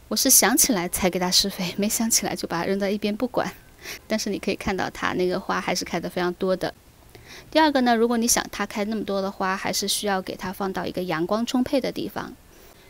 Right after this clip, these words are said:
去年它的花开得不好呢，可能跟摆放的位置也有关系啊，光照不是特别的充分，所以花也就开得不好。第三点呢，就是你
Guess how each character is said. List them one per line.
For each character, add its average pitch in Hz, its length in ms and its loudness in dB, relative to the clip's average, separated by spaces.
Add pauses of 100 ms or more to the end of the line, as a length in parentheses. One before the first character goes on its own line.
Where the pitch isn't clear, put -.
(120)
去 311 160 8
年 254 120 6
它 254 120 4
的 247 80 6
花 240 160 4
开 247 160 2
得 240 80 2
不 - 120 2
好 - 280 -2
呢， - 120 -8
可 - 140 -6
能 190 260 -2
跟 214 200 0
摆 - 180 2
放 208 160 0
的 196 80 -2
位 254 160 4
置 208 120 0
也 185 60 2
有 180 120 0
关 - 240 -2
系 - 320 2
啊， - 220 -10
光 220 200 -2
照 247 160 -2
不 185 140 -4
是 180 40 -4
特 - 160 -8
别 190 140 -2
的 185 100 -2
充 220 240 -4
分， 233 220 -2
所 - 160 -4
以 185 100 -4
花 185 220 -4
也 - 80 -6
就 185 100 -6
开 - 140 -6
得 180 80 -6
不 - 100 -8
好。 - 240 -10 (1120)
第 - 60 -2
三 302 260 6
点 247 200 6
呢， 185 100 2
就 214 140 0
是 220 120 -4
你 214 160 0